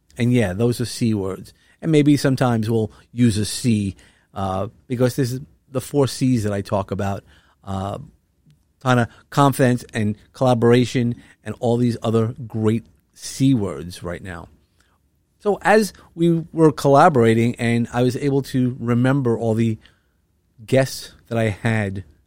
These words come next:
uh, and I appreciate 'em. We learned so much, so many stories, and we learned a lot of different things. And I was proud of that when I started thinking about the, the past forty-nine episodes,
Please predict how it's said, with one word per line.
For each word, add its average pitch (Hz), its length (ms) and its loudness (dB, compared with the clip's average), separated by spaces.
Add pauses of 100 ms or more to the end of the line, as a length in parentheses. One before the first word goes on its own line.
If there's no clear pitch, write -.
uh, 95 260 -6
and 113 120 -4
I 113 60 -2
appreciate 117 640 -6
'em. 92 100 -8 (260)
We 170 140 -6
learned 170 360 2 (240)
so 160 360 0
much, 156 460 -2 (580)
so - 160 -6
many 156 180 0
stories, 139 680 2 (300)
and 131 120 0
we 135 120 4
learned 131 580 2 (400)
a 107 80 -4
lot 127 320 2
of 139 100 2
different 123 300 -6
things. 107 400 -4
And 113 100 -6
I 113 100 -2
was 123 120 -4
proud 190 400 -2
of 123 120 0
that 104 320 -2
when 117 120 -4
I 113 80 0
started 135 380 -2
thinking 139 400 -6
about 113 320 -2 (380)
the, 117 140 -18 (120)
the 120 140 -14
past 131 360 -4
forty-nine 127 720 0
episodes, 98 720 -8